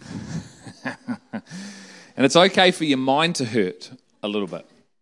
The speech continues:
Yeah? Okay, so this isn't out of Ephesians, this is out of Hebrews. It talks about the believer's rest. And that there's this rest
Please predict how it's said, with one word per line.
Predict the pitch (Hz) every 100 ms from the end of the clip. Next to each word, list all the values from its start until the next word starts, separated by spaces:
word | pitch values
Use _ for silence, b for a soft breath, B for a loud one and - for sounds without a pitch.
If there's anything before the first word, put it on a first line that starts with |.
| _ _ _ _ _ _ _ _ _ _
Yeah? | - 107 151 - b b b b _ _ _ _ _ -
Okay, | 110 113
so | 131 120 110 104 - b b b _ -
this | 120 -
isn't | 123 117 113 - _ -
out | 113 107
of | 95 - _ _ _ -
Ephesians, | - 120 101 101
this | 113
is |
out | 110
of | 90
Hebrews. | - 113 101 95 95 - - _ b b b b b b b _ _ _ _ _ _
It | _ _
talks | - 196
about | 196 -
the | 123
believer's | 104 110 120 131 110 104 87
rest. | 92 104 90 - - - - - _ _ _ _ _ _ _ _ _ -
And | 104
that | 113
there's | 113 131 135
this | 127 -
rest | 101 98 123 151 113 - - -